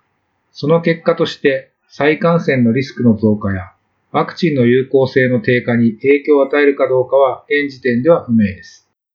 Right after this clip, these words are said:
一度新型コロナウイルスに感染した人が変異ウイルスに再感染するのか、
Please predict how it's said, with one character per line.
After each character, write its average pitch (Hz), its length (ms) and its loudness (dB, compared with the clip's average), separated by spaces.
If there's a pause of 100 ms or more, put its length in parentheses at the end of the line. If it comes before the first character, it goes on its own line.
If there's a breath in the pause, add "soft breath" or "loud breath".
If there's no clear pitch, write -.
(680)
一 127 300 -2
度 180 240 4
新 165 300 -2
型 175 240 2
コ 170 120 2
ロ 170 80 4
ナ 170 160 4
ウ 175 80 2
イ - 20 0
ル 170 60 0
ス - 120 -8
に 123 120 0
感 123 220 0
染 123 220 -2
し - 80 -10
た 120 100 -10
人 - 240 -6
が - 160 -10 (440)
変 165 300 0
異 180 80 4
ウ 180 100 6
イ - 20 6
ル 175 100 4
ス 147 120 -10
に 107 120 4
再 139 280 0
感 156 200 -4
染 113 160 0
す 117 160 -4
る 131 100 -2
の 110 120 0
か、 - 220 -18